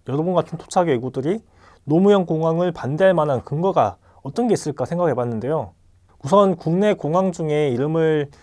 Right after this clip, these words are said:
공항이 있는 동네 이름이 아니고 사람 이름을 쓴 적이 한 번도 없습니다. 어, 세계적으로도 공항 이름은 그 지역의 이름으로 짓는 게 일반적이고요. 그래서 인천공항도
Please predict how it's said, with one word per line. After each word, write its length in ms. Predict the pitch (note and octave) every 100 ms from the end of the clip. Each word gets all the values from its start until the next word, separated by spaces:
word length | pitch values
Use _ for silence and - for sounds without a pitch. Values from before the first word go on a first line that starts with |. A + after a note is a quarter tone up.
| - _ -
공항이 460 | - C#3+ G#3 G#3
있는 220 | D#3 D3+
동네 340 | D#3 C3 D#3+ G3+
이름이 240 | F3 D#3
아니고 440 | B2 A2+ A2 E3+ B2+
사람 360 | - G#3 B3+
이름을 260 | A#3 F#3+ D#3
쓴 200 | - D#3+
적이 180 | D#3 D3+
한 180 | E3
번도 200 | B3 C4
없습니다. 500 | G#2+ - C3 A#2 G#2+ F#2 - - -
어, 240 | - A2+ G#2
세계적으로도 920 | - G3+ A3+ G3 E3+ C#3+ C3 D#3+ G2+ - _ _ _
공항 340 | - E3 G3
이름은 380 | E3+ D#3+ D#3+ D#3+ -
그 160 | -
지역의 720 | D3 F3+ F3+ F3 E3+ F#3+ G3+ G3+ - -
이름으로 600 | C#3+ A3+ A#3 G3 A#2 F#2+ - - - -
짓는 300 | - C#3 C#3
게 160 | B2+ A#2
일반적이고요. 840 | A#2 B2+ E3+ E3 A2+ G#2+ G2 F#2 _ - _ - - _ _ _
그래서 560 | - E3+ G3 G3 A3+ A3+ _
인천공항도 1160 | - E3+ F#3 A3+ A3+ E3+ D#3 D3 C#3+ C3+ A#2+ G#2